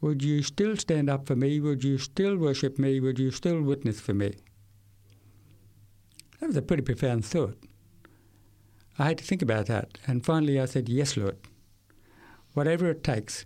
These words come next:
let's do it." And that, that experience made me feel that I was becoming a Christian not because of people, not because of churches. Certainly they've had a role to play in the conversion process. But I was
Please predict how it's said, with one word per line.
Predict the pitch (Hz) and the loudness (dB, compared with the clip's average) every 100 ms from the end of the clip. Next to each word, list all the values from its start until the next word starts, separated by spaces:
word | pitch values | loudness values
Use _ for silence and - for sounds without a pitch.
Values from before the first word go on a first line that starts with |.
| - | -6
let's | 143 135 139 | -2 -2 -2
do | - 107 | 0 2
it." | 104 | 2
And | 127 156 202 | 2 2 0
that, | 220 - | -2 -2
that | 240 196 | 0 0
experience | 196 - 170 143 151 | -2 2 2 2 2
made | 156 135 | 0 0
me | 135 | 0
feel | 139 139 135 | 0 2 2
that | 123 - - - - - - - - - - - - - - | 0 -4 -20 -20 -20 -20 -20 -20 -20 -20 -20 -20 -20 -10 -2
I | 147 | 0
was | 143 | 0
becoming | 147 - 196 185 | 0 0 0 0
a | 151 | 0
Christian | - 190 - 98 107 151 - - - - - - - - | -2 0 -2 -2 -2 -6 -12 -20 -20 -20 -20 -20 -12 -2
not | 175 185 | 0 0
because | 208 185 165 | 0 2 0
of | - | -2
people, | - - 117 117 143 - - - - - - - - | -2 0 0 0 -4 -12 -20 -20 -20 -20 -20 -20 -4
not | 175 175 | -2 0
because | 185 185 170 | 0 2 0
of | 175 - | -2 0
churches. | 156 127 - 123 135 - - - _ _ _ - - - _ _ _ | 0 2 0 -2 -4 -10 -20 -20 _ _ _ -20 -20 -20 _ _ _
Certainly | - 180 180 151 | -2 0 2 2
they've | 135 | 2
had | 143 139 | 2 2
a | |
role | 135 143 143 | 2 2 0
to | 127 | -2
play | - 156 139 | 0 0 0
in | 117 | 0
the | 117 | -2
conversion | 113 113 143 139 113 | -2 0 0 0 -2
process. | 113 104 - - - - - - _ _ - _ _ - - - - - - | -2 -4 -6 -14 -20 -20 -20 -20 _ _ -20 _ _ -20 -20 -20 -20 -14 -2
But | 135 | 0
I | 143 | 2
was | 147 135 | 2 0